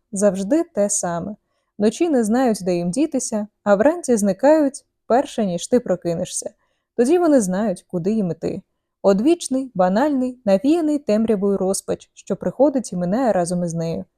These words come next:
Равік кинув сигарету, наче йому самому той розпач не в'ївся в печінки. «Ходімо кудись,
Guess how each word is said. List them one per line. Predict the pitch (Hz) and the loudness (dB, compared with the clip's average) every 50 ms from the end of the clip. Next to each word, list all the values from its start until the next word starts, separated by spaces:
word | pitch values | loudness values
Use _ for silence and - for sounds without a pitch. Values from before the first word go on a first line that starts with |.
| _ _ _ _ _ _ _ _ | _ _ _ _ _ _ _ _
Равік | - 202 233 285 311 294 277 277 - | 4 4 6 6 4 2 0 -2 -4
кинув | _ 196 190 202 202 185 - | _ -2 0 0 0 -2 -2
сигарету, | - 190 180 180 180 180 175 175 - 175 196 190 - _ _ _ _ _ | -2 -2 -2 0 2 2 0 0 -2 -8 -12 -12 -14 _ _ _ _ _
наче | 214 233 262 294 285 - 240 | -2 0 0 -2 0 0 0
йому | 226 214 202 202 190 | 2 2 2 2 0
самому | - - 180 180 196 254 311 302 277 269 | 0 0 0 2 2 2 2 2 2 2
той | - 254 247 240 | 2 2 4 4
розпач | 240 233 233 - - 208 - - | 4 2 0 -2 -4 -6 -4 -2
не | 190 175 165 | -4 -4 -2
в'ївся | 170 185 214 208 - 190 | -2 -2 -2 0 0 -2
в | 180 - | -4 -4
печінки. | _ 196 196 - 196 180 170 - - 175 185 180 - _ _ _ _ _ _ _ _ _ _ _ _ _ _ _ - | _ -8 -8 -6 -6 -8 -8 -6 -8 -8 -8 -8 -12 _ _ _ _ _ _ _ _ _ _ _ _ _ _ _ 6
«Ходімо | 262 277 285 339 339 311 240 | 6 8 8 6 4 2 2
кудись, | - 208 190 180 175 170 - - - | 0 0 -2 -2 -2 -4 -6 -8 -10